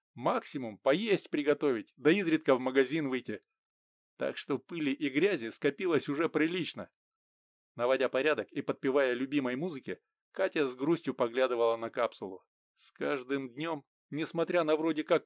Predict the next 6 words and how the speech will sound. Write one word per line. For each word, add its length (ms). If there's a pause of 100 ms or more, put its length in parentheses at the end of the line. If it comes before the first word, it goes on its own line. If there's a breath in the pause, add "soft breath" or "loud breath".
прогресс 640
в 240
пути 300
к 60
желанной 460
цели, 400